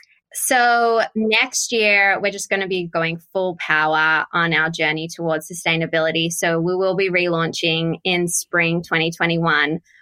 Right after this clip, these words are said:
which is gonna have a completely different look and feel to what it does right now. Everything from the material in the outsoles, you know, we're looking at doing things like bringing in sugarcane or,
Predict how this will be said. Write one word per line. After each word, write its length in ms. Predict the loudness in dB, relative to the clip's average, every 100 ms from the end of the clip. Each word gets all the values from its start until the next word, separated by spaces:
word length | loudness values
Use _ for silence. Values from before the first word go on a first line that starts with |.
| _
which 640 | -2 0 0 -2 -2 -4 -10 _ _ _ _ _ -2
is 160 | 0
gonna 320 | 2 2 2 2
have 180 | 2
a 60 | 0
completely 500 | -2 0 0 0 0
different 320 | 0 0 0
look 140 | 0 -2
and 160 | -2
feel 200 | -2 -2
to 100 | 0
what 160 | 0 0
it 80 | 2
does 240 | 0 2
right 200 | 2 2
now. 520 | 2 4 4 2 0 -6 _ 0
Everything 720 | 0 2 0 0 0 0 -2 -2
from 400 | 2 2 2 -2 -6
the 500 | -4 0 2 2 0 -2
material 720 | -6 -4 0 2 4 2 0
in 160 | 0
the 60 | 0 2
outsoles, 600 | 0 0 -2 0 0 -2
you 120 | -2
know, 120 | -2
we're 140 | 0 -2
looking 360 | -4 -4 -4
at 120 | -4 -4
doing 280 | -4 -4
things 460 | -4 -2 -2 -2 -2
like 220 | 0 0 -4 -4
bringing 320 | 0 0 0
in 400 | 2 2 0 -2 -8 _ _ _ -6
sugarcane 1160 | -2 0 2 0 0 2 4 4 2 2 0 -2 -2
or, 640 | 0 2 2 4 2 0